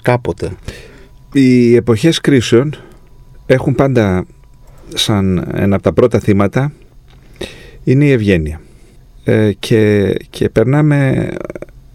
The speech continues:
Speaker 2: δεν είναι δύο χιλιάδες είκοσι δύο, είναι από το δύο χιλιάδες δέκα, από το Καστελόριζο. Το βλέπουμε στο δρόμο,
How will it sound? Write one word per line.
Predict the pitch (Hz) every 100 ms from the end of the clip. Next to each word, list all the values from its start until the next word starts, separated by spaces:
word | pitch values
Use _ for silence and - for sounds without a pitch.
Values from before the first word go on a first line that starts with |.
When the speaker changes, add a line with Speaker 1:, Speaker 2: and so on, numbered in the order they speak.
| -
Speaker 2:
δεν | 110 120 139
είναι | 131 107
δύο | 90 87
χιλιάδες | 90 87
είκοσι | - 85 -
δύο, | 82 92 113
είναι | 131 131
από | 120
το | 117
δύο | 104 135
χιλιάδες | - 113 131 110
δέκα, | 104 101 - - - - - - - - - - -
από | 90
το | 98
Καστελόριζο. | 92 92 - 87 92 95 110 139 135 - - - - - -
Το | -
βλέπουμε | 117 139 139 117
στο | 104 90
δρόμο, | 82 92 113 135 135